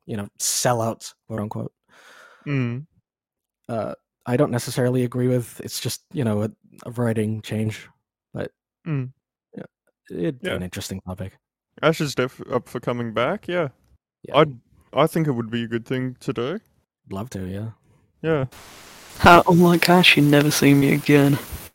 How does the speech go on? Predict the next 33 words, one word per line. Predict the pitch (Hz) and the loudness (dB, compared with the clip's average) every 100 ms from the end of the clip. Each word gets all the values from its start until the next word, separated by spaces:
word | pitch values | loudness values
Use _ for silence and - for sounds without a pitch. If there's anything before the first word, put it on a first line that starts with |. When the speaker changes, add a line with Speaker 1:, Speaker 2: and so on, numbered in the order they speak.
| _ _ - | _ _ 2
Speaker 2:
Oh | 220 | 4
no, | 135 117 | 6 6
we, | 131 131 | 4 4
we'd | 156 151 | 2 2
definitely | 135 220 175 127 117 | 2 0 0 -2 -2
like | 117 | 2
to | 120 | 4
Speaker 3:
I | |
Speaker 2:
have | 113 | 4
you | 131 | 4
Speaker 3:
might | - | 2
do. | - - | 0 -2
Speaker 2:
back. | 160 - - - _ | -4 -8 -20 -20 _
Speaker 1:
Yeah, | 147 120 101 | 0 0 -2
maybe | - 131 135 | -4 0 2
Speaker 3:
I | |
Speaker 1:
we | - | 2
can | - | 2
Speaker 3:
might | |
Speaker 1:
try | 135 123 | 2 0
and | - 135 | 0 -2
Speaker 3:
do. | 123 | -2
Speaker 1:
get | 123 - _ - | -4 -6 _ -10
both | 120 139 - | 4 4 6
of | 127 | 2
you | 127 127 | 2 2
on | 127 | 2
at | 113 | 0
once. | 120 117 - - _ _ - | -2 -4 -6 -12 _ _ -4
Speaker 2:
Yeah. | 127 139 143 120 110 - - 120 | 2 6 6 4 0 -8 -20 -8
Speaker 1:
Granted, | 135 135 135 | -2 2 2
Speaker 2:
Thought | |
Speaker 1:
that, | 131 | 2